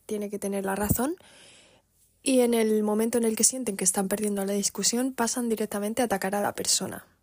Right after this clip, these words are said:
porque se han quedado sin argumentos o lo que sea, pero ya pasan a directamente insultar o faltar al respeto. Y esto, como podréis deducir, al final no aporta absolutamente nada a la comunicación.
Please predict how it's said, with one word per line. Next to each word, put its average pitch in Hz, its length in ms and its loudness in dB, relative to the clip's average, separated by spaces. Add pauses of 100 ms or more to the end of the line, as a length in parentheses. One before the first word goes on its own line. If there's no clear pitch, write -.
(460)
porque 202 260 -6
se 208 100 -4
han 196 100 -2
quedado 190 300 -4
sin 202 180 -6
argumentos 277 800 0 (280)
o 214 80 0
lo 202 100 2
que 190 80 -6
sea, - 320 -6 (240)
pero 214 160 -10
ya 208 200 -4
pasan 247 420 -8 (800)
a 208 240 -6 (200)
directamente 202 800 -4
insultar 196 580 -4 (140)
o 208 140 -2
faltar 190 320 -2
al 185 140 -2
respeto. - 460 -2 (1300)
Y 226 160 8
esto, 214 240 2
como 190 260 -2
podréis 196 400 0
deducir, 202 520 2
al 196 120 -6
final 185 380 -6
no 190 160 -4
aporta 185 340 -6
absolutamente 185 640 -2
nada 185 260 -2
a - 20 -2
la 185 100 0
comunicación. 190 760 -2